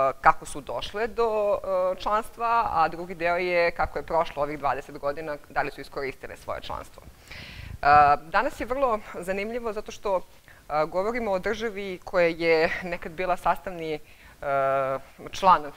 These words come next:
naše bivše države, tako da imamo doš-, dosta, e, zajedničkog, da kažemo, u tom istorijskom, e, smislu sa, sa njo-, sa, sa, sa njom, odnosno sa temom današnje tribine. E, interesantno je videti, e,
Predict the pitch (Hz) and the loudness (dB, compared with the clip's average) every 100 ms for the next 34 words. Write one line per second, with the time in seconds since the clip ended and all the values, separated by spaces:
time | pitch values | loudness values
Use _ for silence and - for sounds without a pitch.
0 | - 160 185 165 - 143 151 170 160 165 | -10 4 4 4 2 0 0 -4 -4 -2
1 | 165 - 135 131 170 175 208 190 160 - | 0 0 -2 -2 -2 0 0 0 -4 -4
2 | 151 156 160 160 151 160 - - 170 165 | -2 0 -2 -4 -2 -4 -4 -6 -2 -2
3 | - 165 151 - - - - 143 143 139 | 4 4 2 -8 -16 -16 -2 6 8 6
4 | 151 - 180 170 135 - - - 147 147 | 4 4 8 8 6 -2 -14 -12 -12 -8
5 | 147 147 139 127 147 147 147 131 143 - | -8 -6 -8 -8 -12 -8 -6 -6 -8 -2
6 | 143 147 - 147 135 - - - 135 131 | 0 0 -8 -14 -14 -16 -20 -8 -2 0
7 | 131 127 - - 175 131 - - - 135 | 0 -2 -6 -12 -10 -10 -10 -16 -6 -2
8 | 127 120 117 - - _ _ - 156 147 | 0 -2 -4 -8 -20 _ _ -8 -6 -4
9 | - - - - - 196 - - - 175 | -8 -12 -14 -14 6 8 8 2 2 4
10 | 139 202 190 180 180 175 156 147 - 180 | 6 6 6 4 0 4 6 6 6 4
11 | 151 156 175 151 - 139 151 151 113 139 | 4 -6 -6 -8 -8 -12 -12 -14 -10 -6
12 | - - - - - - - 151 156 156 | -6 -10 -20 -20 -20 -14 0 6 8 8
13 | 151 180 190 185 202 - 208 190 175 196 | 6 0 -2 2 0 0 -2 0 0 -4
14 | 202 - 190 185 - 170 160 | -6 -6 -4 -4 -2 0 2